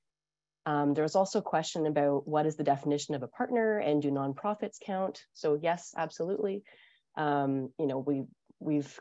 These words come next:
considered the term partner fairly broadly. That can include different types of organizations, could be,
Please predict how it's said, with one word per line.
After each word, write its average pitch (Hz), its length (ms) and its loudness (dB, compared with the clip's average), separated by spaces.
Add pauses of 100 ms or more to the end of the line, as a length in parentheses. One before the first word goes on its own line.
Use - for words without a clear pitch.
considered 180 320 0
the 160 80 0
term 160 260 0
partner 156 380 -2
fairly 156 380 2
broadly. 147 420 0
That 139 220 0
can 151 100 2
include 143 320 0
different 143 300 -4
types 139 200 -2
of 147 80 -6
organizations, 139 840 -2
could 147 180 -6
be, 131 280 -4